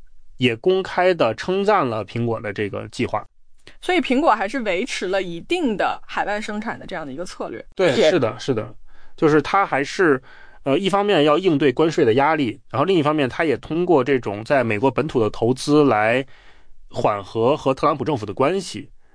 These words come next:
Speaker 1: 但是完全把生产搬回美国这个事情，他们可能暂时还没有办法做到，或者说他们也不想完全这样做。
Speaker 2: 你觉得就是特朗普的这个关税政策和苹果的这个投资承诺，他们的这种互动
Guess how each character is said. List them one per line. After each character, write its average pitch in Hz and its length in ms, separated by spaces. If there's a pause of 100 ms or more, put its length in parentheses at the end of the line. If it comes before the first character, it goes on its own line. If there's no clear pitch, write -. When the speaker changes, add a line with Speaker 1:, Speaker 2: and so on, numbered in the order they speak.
(140)
Speaker 1:
但 185 140
是 165 140
完 120 220
全 170 160
把 135 120
生 175 180
产 120 160
搬 226 260
回 135 140
美 107 160
国 101 180
这 127 80
个 120 80
事 123 140
情， 113 100
他 113 100
们 127 100
可 113 120
能 104 120
暂 113 180
时 113 120
还 113 160
没 127 80
有 131 80
办 123 120
法 101 80
做 127 160
到， 127 200
或 151 120
者 127 60
说 135 80
他 151 100
们 156 60
也 117 60
不 - 160
想 110 340
完 101 160
全 131 140
这 107 60
样 104 140
做。 - 200 (340)
Speaker 2:
你 254 140
觉 254 140
得 320 200
就 330 180
是 302 120
特 311 140
朗 294 160
普 - 140
的 156 80
这 226 100
个 254 80
关 269 220
税 285 180
政 240 220
策 226 200
和 226 160
苹 214 280
果 262 120
的 98 80
这 113 120
个 208 100
投 - 180
资 - 140
承 170 260
诺， 202 280 (280)
他 339 200
们 359 60
的 302 60
这 277 120
种 - 160
互 - 260
动 233 320